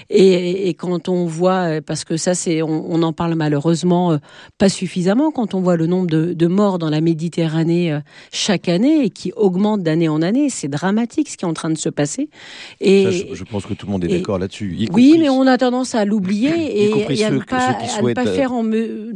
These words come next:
Speaker 1: à ne pas prendre les mesures nécessaires pour éviter ces drames.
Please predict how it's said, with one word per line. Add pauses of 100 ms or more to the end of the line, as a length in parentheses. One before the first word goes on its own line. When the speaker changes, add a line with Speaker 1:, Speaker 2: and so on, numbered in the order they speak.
Speaker 1:
à
ne
pas
prendre
les
mesures
nécessaires
pour
éviter
ces
drames.